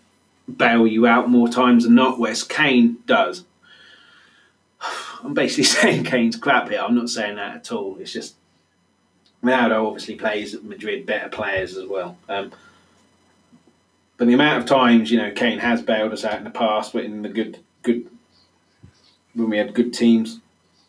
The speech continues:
Um, so if he can get the service and, and get that winning mentality and, and get the squad to have that winning mentality, I think that would make a huge, huge difference.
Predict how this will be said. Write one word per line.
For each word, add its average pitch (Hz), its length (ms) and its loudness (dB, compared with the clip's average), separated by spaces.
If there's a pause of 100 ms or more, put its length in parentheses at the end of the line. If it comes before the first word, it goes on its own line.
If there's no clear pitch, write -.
(1300)
Um, 113 280 -4
so - 120 -2
if 113 100 -2
he 127 80 0
can 131 80 -2
get 165 160 4
the 165 80 -2
service 127 500 4
and, 117 200 2
and 117 260 4
get 135 160 2
that 127 180 0
winning 131 240 0
mentality 117 680 0
and, 110 100 -4
and 110 200 -6
get 131 180 -4
the 120 60 -8
squad 131 340 0
to 123 100 -2
have 107 120 -4
that - 140 -10
winning 104 200 -12
mentality, 98 760 -10 (920)
I 214 180 -4
think - 220 0
that 240 140 0
would 226 100 -4
make - 220 -4
a - 40 -14
huge, 139 580 2
huge 120 400 0
difference. 90 540 -10